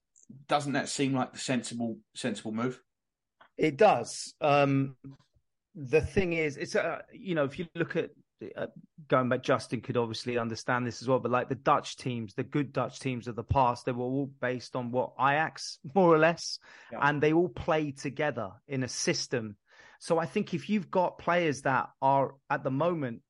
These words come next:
Speaker 2: at, right at the top of their game, they have good synergy between them, um, why wouldn't you want to incorporate that into the national team? But I think also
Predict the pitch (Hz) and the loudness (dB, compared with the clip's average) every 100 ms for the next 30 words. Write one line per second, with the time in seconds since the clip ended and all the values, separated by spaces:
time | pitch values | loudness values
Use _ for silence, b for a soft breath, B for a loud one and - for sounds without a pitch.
0 | - 139 135 143 127 151 175 147 139 - | -10 -8 -8 -10 -4 0 2 0 -4 -4
1 | 143 135 127 120 127 113 107 _ b b | -6 -2 -2 -2 -4 -6 -12 _ b b
2 | - 127 117 - 175 - 170 147 117 123 | 0 2 2 0 0 0 -4 -2 -4 -8
3 | 107 - 127 120 110 104 107 - B B | -10 -10 -6 -4 -4 -6 -8 -14 B B
4 | B - 139 139 143 127 160 175 170 175 | B 2 4 2 0 4 6 6 2 0
5 | 156 170 170 147 - 185 - 139 135 135 | -2 0 0 -4 -4 -6 -2 -2 0 -2
6 | 127 135 131 135 151 143 - 131 - 180 | -2 -4 -4 -2 -2 -2 -6 -6 -4 -6
7 | 113 - B B B 156 - 269 208 208 | -6 -12 B B B 0 2 4 4 4
8 | - 175 | 4 4